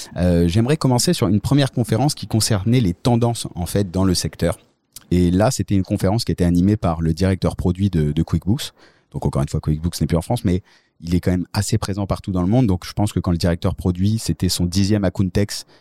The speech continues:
donc quelqu'un qui connaît quand même relativement très bien, euh, l'écosystème parle, ça mérite de les, de les écouter. Et donc lui, en fait, il faisait un vrai focus sur la tendance au cours des cinq prochaines années, c'est l'I A. Donc on pourrait dire au moment où sera diffusé ce podcast que l'I A, c'est, euh,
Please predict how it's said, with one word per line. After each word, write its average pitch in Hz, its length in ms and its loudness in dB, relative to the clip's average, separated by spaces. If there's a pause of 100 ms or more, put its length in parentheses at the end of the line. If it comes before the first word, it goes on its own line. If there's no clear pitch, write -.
(200)
donc 82 140 -8
quelqu'un 92 280 0
qui 87 260 -6 (140)
connaît 101 260 0
quand 92 140 -2
même 90 140 2
relativement 87 520 0
très - 360 0
bien, 95 360 0
euh, 80 260 0
l'écosystème 82 640 -2
parle, 107 320 0 (380)
ça - 240 0
mérite 95 360 0
de 92 80 2
les, 82 280 0
de 92 160 -2
les 87 180 0
écouter. 98 560 0
Et 90 60 2
donc 95 260 -2
lui, 131 180 4
en 107 60 0
fait, - 200 -2
il 98 80 -2
faisait 87 100 0
un 78 80 0
vrai 104 240 0
focus 120 340 -2
sur - 320 -2 (340)
la 98 240 2
tendance 113 460 0
au 98 60 -2
cours 95 180 0
des 82 80 0
cinq 104 300 2
prochaines 90 440 0
années, 92 260 2 (300)
c'est - 260 0
l'I 98 200 2
A. 78 120 -2
Donc 76 180 -8
on 82 80 0
pourrait 82 220 0
dire 101 180 0
au 90 60 0
moment 85 260 0
où 87 60 -2
sera 80 180 -2
diffusé 82 380 0
ce - 40 -6
podcast 107 460 0
que - 100 -2
l'I 87 360 2
A, 98 180 2
c'est, 95 380 0
euh, 73 100 -2